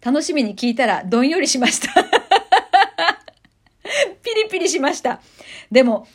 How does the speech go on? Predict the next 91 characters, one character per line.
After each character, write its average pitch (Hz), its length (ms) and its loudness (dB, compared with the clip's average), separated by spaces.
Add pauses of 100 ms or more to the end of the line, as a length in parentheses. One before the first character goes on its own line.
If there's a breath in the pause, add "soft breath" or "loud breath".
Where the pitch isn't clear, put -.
す - 180 -6
べ 254 120 4
て 226 140 -2
は 196 200 -4
愛 254 180 2
か 240 120 -6
ら 233 140 -2
と 220 100 -6
い 202 80 -2
う 196 60 -6
タ 233 140 -4
ミ 247 100 -2
コ 220 100 -4
さ 214 140 -6
ん 196 60 -8
だ 214 120 -6
か 202 120 -4
ら、 - 260 -8
愛 294 200 0
と 240 100 0
し - 100 -8
て 254 160 2
受 240 160 -6
け 269 40 -6
取 311 120 -2
り 269 60 4
ま 269 120 -2
す。 - 280 -18 (640)
と 403 120 0
い 330 160 0
う 214 180 0
ね、 339 380 -4 (400 loud breath)
花 254 240 0
丸 226 180 -2
で 226 100 -6
す。 214 80 -8
あ 196 80 -4
り 220 100 -2
が 208 100 -2
と 190 80 -4
う - 40 -2
ご 156 60 -12
ざ 175 80 -10
い 175 60 -8
ま 196 100 -8
す。 247 60 -16 (320 loud breath)
な 208 80 -10
ん - 40 -10
か、 - 140 -12 (480 soft breath)
こ - 140 -20
う、 - 40 -12
歯 320 120 4
を 285 80 0
く - 140 -4
ば-、 254 100 2 (100)
食 277 140 2
い 277 60 4
し 277 100 -4
ば 269 80 4
り 285 100 0
な 269 100 2
が 233 100 0
ら 180 100 -4
の 185 200 -8
メ 220 140 -6
ッ - 20 -6
セ - 140 -6
ー 185 40 -6
ジ 190 120 -14
み - 80 -16
た - 140 -20
い - 80 -20
な、 - 80 -20 (240 soft breath)
そ 208 140 -12
う 196 40 -8
い 202 60 -8
う 190 80 -10
感 190 180 -12
じ 196 120 -12
も 220 140 -10
し 220 140 -10
な 202 100 -8
い 196 60 -10
で 151 80 -14
も - 60 -16
あ 147 60 -14
り - 60 -18
ま 175 120 -16
せ - 140 -16
ん 151 80 -18
が。 - 140 -20